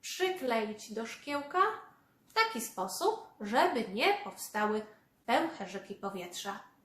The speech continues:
Próbkę należy umieścić w papierowej kopercie i jak najszybciej dostarczyć do laboratorium. Pasożyty. Z kolei badanie kału w kierunku pasożytów pozwala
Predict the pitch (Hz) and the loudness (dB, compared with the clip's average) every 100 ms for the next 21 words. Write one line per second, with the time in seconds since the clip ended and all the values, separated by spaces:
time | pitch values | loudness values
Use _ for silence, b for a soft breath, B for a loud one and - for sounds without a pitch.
0 | _ _ _ b b b - 226 - - | _ _ _ b b b -2 0 0 -2
1 | 277 392 - B B 233 254 254 226 220 | 0 2 0 B B 0 4 4 4 -4
2 | 220 - 262 285 233 208 - - 202 - | -6 -6 -4 -2 0 -2 -4 -10 -14 -12
3 | - - 254 233 196 190 - - 208 294 | -16 -2 0 0 -2 -4 -8 -8 -4 2
4 | 311 285 - 220 - B B B 202 202 | 2 2 -2 -2 -4 B B B -4 2
5 | 220 349 349 196 196 - 226 - 196 202 | 4 4 2 -4 -6 -4 -4 -4 -6 -2
6 | 269 - 185 - 196 185 185 175 170 175 | -2 -2 -4 -4 -8 -8 -6 -6 -6 -8
7 | 185 - 156 160 170 180 _ _ _ _ | -10 -10 -12 -12 -16 -20 _ _ _ _
8 | _ - 285 - 202 - - - - - | _ 2 4 4 -2 -8 -14 -18 -20 -20
9 | _ _ _ b b b b - - 208 | _ _ _ b b b b -14 -6 -2
10 | 208 202 190 - 196 269 311 302 - 185 | 0 -2 -4 -4 -2 -2 -4 -8 -2 0
11 | - 202 302 330 - 214 214 214 196 - | 0 0 -2 -4 -8 -6 -4 -6 -8 -2
12 | 240 254 196 190 165 - 349 370 - B | -2 -2 -4 -8 -6 0 0 0 -8 B
13 | B B B 208 190 185 240 277 262 | B B B -6 -4 0 2 4 2